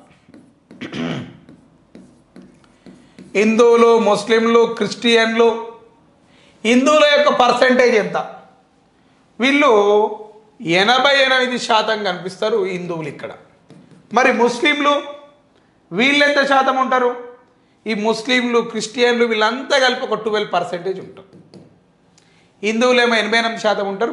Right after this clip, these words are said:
ముస్లింలు, క్రిస్టియన్స్, ఇంకా ఎట్సెట్రా ఎట్సెట్రా మతాలన్నీ కలిపి ఒక పన్నెండు శాతం మంది ఉంటారు. మరి ఇందులో తెలంగాణ ప్రాంత జనాభా ఎంత అంటే, ఇక్కడ తెలుగు వారి యొక్క జనాభా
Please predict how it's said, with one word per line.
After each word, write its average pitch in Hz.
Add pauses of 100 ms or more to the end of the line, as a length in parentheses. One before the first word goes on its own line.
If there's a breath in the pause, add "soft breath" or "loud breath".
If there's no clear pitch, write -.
(120)
ముస్లింలు, 208
క్రిస్టియన్స్, 190 (120)
ఇంకా 180 (680 loud breath)
ఎట్సెట్రా 190
ఎట్సెట్రా 180 (320)
మతాలన్నీ 170
కలిపి 165 (760)
ఒక 160 (420)
పన్నెండు 190
శాతం 151
మంది 156
ఉంటారు. - (800 soft breath)
మరి 285
ఇందులో 294 (120)
తెలంగాణ 294 (100)
ప్రాంత 277 (120)
జనాభా 254 (120)
ఎంత 240 (880 soft breath)
అంటే, 233
ఇక్కడ 254 (180)
తెలుగు 285 (100)
వారి 254
యొక్క 233 (140)
జనాభా 202